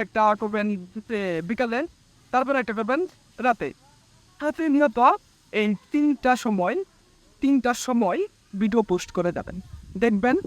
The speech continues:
একশো মধ্যে একশো আপনার ভিডিও ভাইরাল হবে, আর পাশাপাশি আপনার ফলোয়ার বাড়বে। আজকের ভিডিওটা এই পর্যন্তই। আর আপনারা যদি কিছু না বুঝে থাকেন, আমার কমেন্টে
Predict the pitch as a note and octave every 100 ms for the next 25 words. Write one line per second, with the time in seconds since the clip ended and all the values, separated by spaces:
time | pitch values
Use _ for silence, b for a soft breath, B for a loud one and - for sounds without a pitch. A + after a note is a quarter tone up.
0 | - - D#4 - D#4 D#4+ D4 B3 B3 -
1 | A#3+ - G#3 G#3 G3+ F#3+ F#3+ F3+ E3 D3+
2 | D#3 D3 F2 - - - F#3 - A3 C4
3 | C4+ D#4 C4+ B3+ A3 G3 E3+ D3+ G3 -
4 | - F#3+ - A#3+ - D4+ A#3 B3 A#3+ G3
5 | G#3+ - - C4 F#3 E3+ E3+ C#3+ B2+ F#3+
6 | - - - - G#3 G3+ B3 - C#4 A3
7 | A#3 C4 A#3+ A#3+ A3 A3+ A3 G#3+ F#3+ G3+
8 | F4 - - - A3 A#3 A3+ A#3+ A3+ F#3+
9 | G#3+